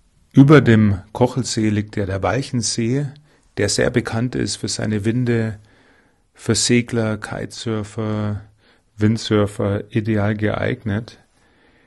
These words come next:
Der Kochelsee ist hier, äh, im Prinzip etwas ruhiger. Allerdings kann's hier natürlich auch vorkommen,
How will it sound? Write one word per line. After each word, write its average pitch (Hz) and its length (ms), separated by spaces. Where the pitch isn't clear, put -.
Der 113 80
Kochelsee 123 680
ist - 360
hier, 107 440
äh, - 120
im 117 260
Prinzip 139 680
etwas - 460
ruhiger. 120 580
Allerdings 123 600
kann's 117 280
hier 131 140
natürlich 117 440
auch 139 200
vorkommen, 95 720